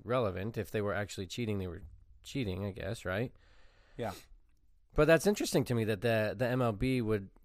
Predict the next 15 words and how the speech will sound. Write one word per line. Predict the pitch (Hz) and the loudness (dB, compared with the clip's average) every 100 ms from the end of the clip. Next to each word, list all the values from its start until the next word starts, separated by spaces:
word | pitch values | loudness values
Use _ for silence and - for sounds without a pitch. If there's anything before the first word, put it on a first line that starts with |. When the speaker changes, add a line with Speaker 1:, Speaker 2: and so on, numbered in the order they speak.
| - | -16
Speaker 1:
would, | 123 113 120 131 123 104 - - - - - | -10 -4 4 6 6 2 -6 -20 -20 -20 -4
instead | 131 117 - 139 143 | -2 -2 2 4 4
of | 110 | 2
investigate | 101 117 - 113 104 101 101 - | 0 -2 -4 -4 -2 -4 -6 -10
a | 107 | 0
potential | - 117 120 117 107 | 2 2 0 -2 -4
fraud | - 131 135 135 - | -2 2 2 2 -2
case | 98 95 - | -6 -4 -4
or | 92 | -6
potential | - 117 107 98 | -4 -6 -6 -8
cheating | - 147 113 | -6 -4 -6
case, | - 92 95 - | -6 -8 -8 -8
not | 113 - | -10 -6
fraud, | 92 92 98 - - - - - - | -6 -6 -10 -18 -20 -20 -20 -20 -10
um, | - 120 113 107 95 92 92 | -2 0 2 2 0 -4 -6